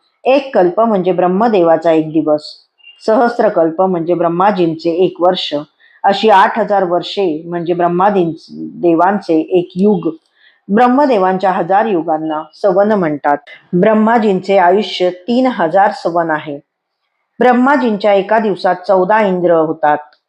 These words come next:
या प्रमाणात एका महिन्यात चारशे वीस, एका वर्षात पाच हजार चाळीस आणि त्यांच्या संपूर्ण आयुष्यात पाच लाख चाळीस हजार इंद्र होतात.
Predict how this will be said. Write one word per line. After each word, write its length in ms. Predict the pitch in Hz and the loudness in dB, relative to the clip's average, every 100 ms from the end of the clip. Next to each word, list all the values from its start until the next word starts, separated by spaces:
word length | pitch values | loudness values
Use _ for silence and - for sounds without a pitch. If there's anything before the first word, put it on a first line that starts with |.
| _ _ _ _ _ _ _ _ _ _ - | _ _ _ _ _ _ _ _ _ _ 0
या 180 | 214 208 | 2 2
प्रमाणात 580 | 208 202 196 190 202 214 | 2 0 2 2 0 -2
एका 240 | 196 180 | -2 -2
महिन्यात 360 | 180 190 180 175 190 | 0 0 0 0 2
चारशे 360 | 180 175 226 | 0 0 0
वीस, 400 | 214 180 175 - - _ _ _ - | 0 0 -2 -4 -20 _ _ _ -4
एका 240 | 208 240 | 0 2
वर्षात 400 | 240 196 - 180 175 190 | 2 2 0 -2 -2 0
पाच 260 | 185 185 | 0 0
हजार 240 | 180 180 170 - | 0 0 0 0
चाळीस 500 | 175 196 160 160 - | 2 2 0 -4 -8
आणि 220 | 175 180 180 | -4 -2 0
त्यांच्या 380 | 185 180 190 | -2 0 -2
संपूर्ण 420 | 185 190 185 208 220 | -2 -4 -2 0 0
आयुष्यात 500 | 190 170 - 165 156 | 0 0 0 -2 -2
पाच 440 | - 185 208 - | 0 0 0 -2
लाख 140 | 170 160 - | -2 -2 -2
चाळीस 360 | 165 170 208 175 | 0 0 -2 -4
हजार 220 | 156 156 | -2 -2
इंद्र 240 | 160 160 | 0 0
होतात. 380 | 160 156 143 | 0 0 2